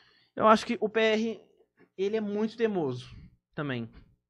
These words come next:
entendeu? E ele é, é teimoso de um jeito que só a visão dele tá certa,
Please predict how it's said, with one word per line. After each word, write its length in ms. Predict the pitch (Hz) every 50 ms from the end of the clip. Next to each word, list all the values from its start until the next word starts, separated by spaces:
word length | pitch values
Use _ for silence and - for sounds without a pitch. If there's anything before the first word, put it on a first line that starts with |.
| _ _ _ _ _
entendeu? 340 | _ 110 120 127 123 113 120 - - _ _ _ _ _ _ _ _ _ _ _ - _ -
E 240 | 117 131 139 143 151
ele 300 | 160 160 156 156 165 165
é, 60 | 165
é 520 | 160 160 - - - 156 151 143 135 131
teimoso 400 | 131 - 175 160 151 156 165 165
de 80 | 170 165
um 80 | 180 170
jeito 320 | 151 160 165 170 165 180
que 400 | 180 - - 175 175 175 185 - _ _ _ _ _ _ _ _ _ _
só 340 | - - - - 202 185 160
a 120 | - 175
visão 340 | 165 160 160 151 175 165 160
dele 200 | 160 160 160 151
tá 160 | - 175 165
certa, 580 | 165 - - 180 170 185 180 180 - 190 175